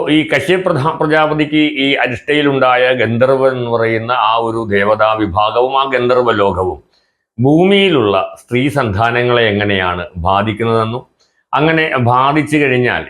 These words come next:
എന്തെല്ലാം ദുരിതങ്ങളാണ് ആ സ്ത്രീകൾക്ക് ഉണ്ടാകുന്നതെന്നും ആണ് നമ്മൾ ഈ വീഡിയോയിലൂടെ പ്രതിപാദിക്കുന്നത്.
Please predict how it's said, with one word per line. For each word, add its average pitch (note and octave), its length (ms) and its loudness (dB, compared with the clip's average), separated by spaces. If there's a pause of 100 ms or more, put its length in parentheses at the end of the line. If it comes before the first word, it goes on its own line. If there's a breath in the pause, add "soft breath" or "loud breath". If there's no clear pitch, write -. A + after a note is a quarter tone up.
എന്തെല്ലാം D3+ 440 0 (100)
ദുരിതങ്ങളാണ് C3 640 2
ആ G#2 80 0
സ്ത്രീകൾക്ക് G#2 500 0
ഉണ്ടാകുന്നതെന്നും G2+ 760 0 (220)
ആണ് F2 200 -6
നമ്മൾ F2 220 -8 (200)
ഈ F#2 40 -2 (100)
വീഡിയോയിലൂടെ F2 580 0 (600)
പ്രതിപാദിക്കുന്നത്. D#2 760 -2